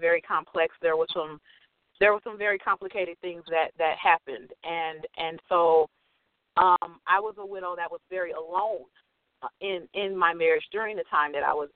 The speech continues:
I was married. So, you know, by the time my husband passed away, and it was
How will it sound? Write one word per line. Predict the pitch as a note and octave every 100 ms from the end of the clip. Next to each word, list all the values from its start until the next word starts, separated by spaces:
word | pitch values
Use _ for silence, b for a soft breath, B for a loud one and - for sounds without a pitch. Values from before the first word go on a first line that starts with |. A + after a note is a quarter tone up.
| _
I | - D3+
was | D3 D#3+
married. | D#3 D3 D3+ -
So, | F3 D#3+ D#3 b b b b _ -
you | F#3+
know, | F#3+ E3+ E3+ E3 - - _ -
by | F#3
the | F#3
time | F3+ F#3+ F3
my | E3 F3
husband | F#3 E3+ D#3+
passed | E3 D#3 -
away, | D#3+ F#3+ G3+ F#3+
and | F3+
it |
was | D#3+